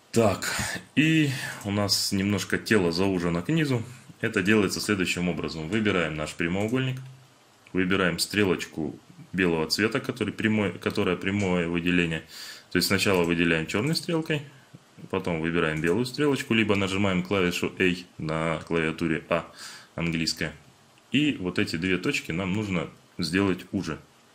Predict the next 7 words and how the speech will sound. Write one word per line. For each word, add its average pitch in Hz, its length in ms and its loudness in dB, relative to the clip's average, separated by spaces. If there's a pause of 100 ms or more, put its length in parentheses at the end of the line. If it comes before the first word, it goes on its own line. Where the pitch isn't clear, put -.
(720)
Выбираем 87 500 2
одну 85 260 -2
из 80 80 0
них 92 240 -4
белой 110 280 0
стрелочкой, 110 520 -4
напоминаю. 101 480 -2